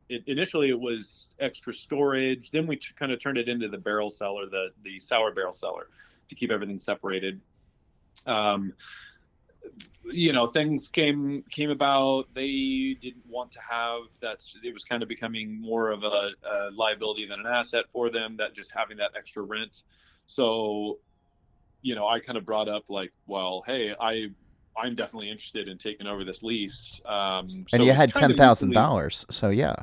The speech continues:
Speaker 1: Y-, oh, yeah, man, I was, you know, balling. I was thinking about going to Vegas to double it. So, you know, um, no, but I, I, I had mentioned, and, and they knew that I had wanted to start a brewery initially. So, you know, kinda got a business plan together from there,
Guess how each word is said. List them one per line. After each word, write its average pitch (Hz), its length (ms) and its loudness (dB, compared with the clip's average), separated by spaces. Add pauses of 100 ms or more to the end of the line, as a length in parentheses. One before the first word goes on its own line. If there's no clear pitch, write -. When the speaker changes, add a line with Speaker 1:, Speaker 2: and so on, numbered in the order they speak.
(520)
Speaker 1:
Y-, - 120 -2
oh, 156 220 4
yeah, 110 420 0
man, 110 240 -10
I 113 60 -4
was, 98 480 -8
you 107 100 -12
know, 95 140 -8
balling. 101 440 0
I 113 120 0
was 127 120 0
thinking 151 200 2
about 123 200 2
going 120 140 -2
to 110 80 -2
Vegas 110 360 -4
to 101 80 -14
double 107 340 -6
it. 80 140 -18
So, 92 280 -14
you 92 180 -16
know, - 640 -6
um, 104 280 2 (400)
no, 123 180 -2
but 120 120 -2
I, 123 260 0
I, 123 420 0 (580)
I 131 100 -2
had 120 160 -6
mentioned, 151 600 -10 (280)
and, 123 180 -8
and 127 160 -4
they 208 120 0
knew 107 520 0
that 107 100 -6
I 104 100 0
had 101 120 -8
wanted 104 220 -14
to 98 80 -12
start 98 240 -10
a - 20 -12
brewery 95 720 -6
initially. 95 720 -8
So, 95 680 0
you 117 120 -6
know, 117 140 -2
kinda 113 200 -4
got 123 140 0
a 113 40 -4
business 135 260 -4
plan 135 200 -4
together 120 360 0
from 104 200 -12
there, 110 460 -2